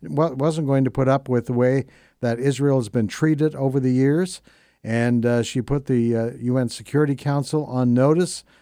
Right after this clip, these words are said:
She wasn't going to put up with their bad behavior. And she went in and she took charge, and, uh, she laid down the markers, and she has stood by that. So,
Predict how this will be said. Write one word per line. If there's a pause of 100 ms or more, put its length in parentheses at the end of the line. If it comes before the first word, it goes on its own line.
(140)
She
wasn't
going
to
put
up
with
their
bad
behavior. (420)
And
she
went
in
and
she
took
charge, (140)
and,
uh,
she
laid
down
the
markers, (260)
and
she
has
stood
by
that.
So,